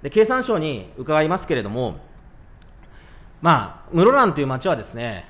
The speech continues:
まあ、この水素というのは早くから着手をしてきたんですが、まあ、北海道という地形の中で、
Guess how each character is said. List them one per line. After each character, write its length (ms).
ま 60
あ、 20
こ 80
の 100
水 220
素 100
と 60
い 20
う 20
の 40
は 60
早 180
く 80
か 60
ら 200
着 240
手 60
を 60
し 100
て 80
き 80
た 80
ん 60
で 80
す 100
が、 360
ま 100
あ、 20
北 140
海 280
道 140
と 80
い 80
う 60
地 140
形 280
の 80
中 240
で、 340